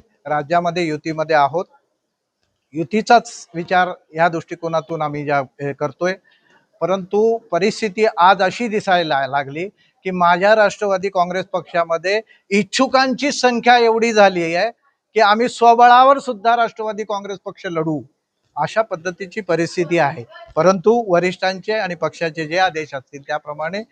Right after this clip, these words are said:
पुढील त्या, या गोष्टी आम्ही करण्याचा प्रयत्न आमचा राहील. परंतु चांगली परिस्थिती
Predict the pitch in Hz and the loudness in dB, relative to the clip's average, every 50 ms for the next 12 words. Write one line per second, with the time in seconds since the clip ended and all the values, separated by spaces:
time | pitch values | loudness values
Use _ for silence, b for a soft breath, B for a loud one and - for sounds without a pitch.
0 | _ _ _ _ _ - 156 156 170 170 170 165 - 165 156 156 156 151 - _ | _ _ _ _ _ -8 -4 -2 -2 -2 -2 0 2 4 4 4 2 0 -4 _
1 | - 151 147 143 139 147 143 - - 156 139 139 143 135 - 135 131 139 147 143 | -4 -4 -4 -2 -4 -6 -8 -8 -6 -6 -6 -6 -8 -8 -8 -8 -6 -6 -6 -6
2 | - 151 147 139 - 147 151 165 170 180 170 160 151 - 151 139 139 139 135 156 | -6 -6 -8 -6 -4 -6 -6 -4 -4 -4 -4 -4 -4 -6 -6 -4 -4 -4 -4 -4
3 | 190 202 B B B B - 160 160 175 170 - 190 180 - - 160 151 151 160 | -6 -8 B B B B -6 -4 -4 -4 -4 -6 -8 -8 -6 -6 -8 -6 -6 -6
4 | 180 214 202 180 160 165 165 - - 170 165 180 | -6 -4 -2 -2 -4 -4 -4 -8 -10 -12 -10 -10